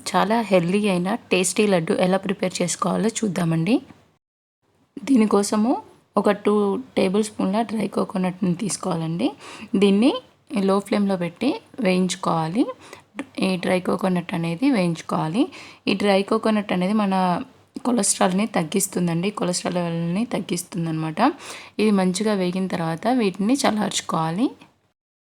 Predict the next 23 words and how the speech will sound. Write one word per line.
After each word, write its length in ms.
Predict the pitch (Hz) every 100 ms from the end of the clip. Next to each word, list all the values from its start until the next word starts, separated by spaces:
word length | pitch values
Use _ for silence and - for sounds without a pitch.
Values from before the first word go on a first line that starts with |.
| -
అదే 220 | 202 233
కళాయిలో 500 | 240 202 190 180 190 285 -
టూ 120 | 226
టేబుల్ 340 | 220 220 214 220
స్పూన్ల 340 | - 185 170
వరకు 320 | 170 170 - 262
పల్లీలు 400 | 254 180 202 196
తీసుకోవాలి. 500 | 180 - - 165 220
వీటిని 340 | 233 202 208 208 202 -
కూడా 300 | 185 180 214 285
లో 160 | 202 196
ఫ్లేమ్‌లో 380 | - 196 185
పెట్టి 280 | 175 160 - 247
వేయించుకోవాలండి. 880 | 170 170 - - 170 160 160 185 359 - - - - _ _ _ _ _ _ _ -
ఫ్లేమ్‌లో 280 | 233 226 220
పెట్టి 300 | 214 196 208
వేయించడం 460 | 185 185 185 190 180
వల్ల 160 | 170 214
లోపల 320 | 214 185 196
దాకా 240 | 196 190 196
వేగి 320 | 170 165 269
బాగా 320 | 254 175 180 190
వేగుతాయి. 580 | 175 170 170 160 185